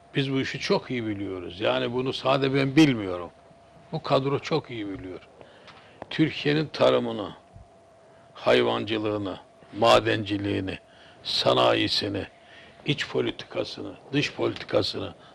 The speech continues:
adaletini, siyasetini, iç işlerini, dış işlerini, hatırınıza ne geliyor? Hepsini A'sından Z'sine kadar düzeltelim.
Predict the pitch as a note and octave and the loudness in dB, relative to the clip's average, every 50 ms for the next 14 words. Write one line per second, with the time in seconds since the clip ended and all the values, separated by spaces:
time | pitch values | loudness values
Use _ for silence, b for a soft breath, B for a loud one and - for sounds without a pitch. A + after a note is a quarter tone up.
0 | B - - C3+ C3 A#2+ A#2+ A#2+ A#2 A#2 A2+ A2+ - - - A2+ G#2 G2+ - b | B -2 2 2 4 6 8 8 8 6 4 2 -2 -2 -4 -4 -4 -4 -6 b
1 | b b b b b b b b - - - - C#3 B2+ B2 A#2 - - - G#2+ | b b b b b b b b 0 2 4 8 10 10 10 10 8 6 2 0
2 | - - - A2+ A2 G2+ - B B B B B B B - - - - - - | 0 -2 -4 -4 -4 -4 -6 B B B B B B B -6 0 2 4 4 6
3 | A2+ - - - A#2+ A2+ G#2+ G#2+ G#2+ F#2+ E2+ b b b b b - - C#3 A#2+ | 4 4 4 4 2 2 2 0 -2 -4 -6 b b b b b -4 0 4 4
4 | - - A#2+ - - - A#2+ A#2+ A#2 G#2+ G#2+ G2+ - B B B B B B B | 4 4 4 2 0 2 2 2 2 2 0 -4 -8 B B B B B B B
5 | - - F3 F3 - D#3 C#3 C3+ C3+ B2 C3+ C3+ D#3 E3 E3 D3+ C3 A#2+ A#2+ G#2+ | -2 -2 0 0 -2 -2 -2 -2 -4 -4 -4 -4 -2 -2 0 0 -2 -2 -4 -6
6 | G#2+ G2 - - - G#3+ A#3+ A#3 - - - - - C#3+ C#3 C3+ D3 F3+ G#3 G#3 | -10 -12 -8 0 6 8 8 8 6 2 -2 2 4 4 6 6 6 6 4 2
7 | F#3 B B B B B B B B B - - C3 C3 C3+ C3 - - C3 A#2+ | 0 B B B B B B B B B 2 6 8 8 8 8 4 0 -2 0
8 | A#2 A2+ G#2+ G#2+ G#2+ B2+ B2+ - - C3+ A#2+ A2 - - - B2+ B2+ B2 A#2 G2+ | 0 0 2 2 2 2 2 4 6 6 6 6 2 -2 -2 -2 0 0 -2 -4
9 | - - G#2 G2+ F#2 - - G2 F2+ - | -8 -8 -8 -8 -8 -8 -10 -14 -14 -14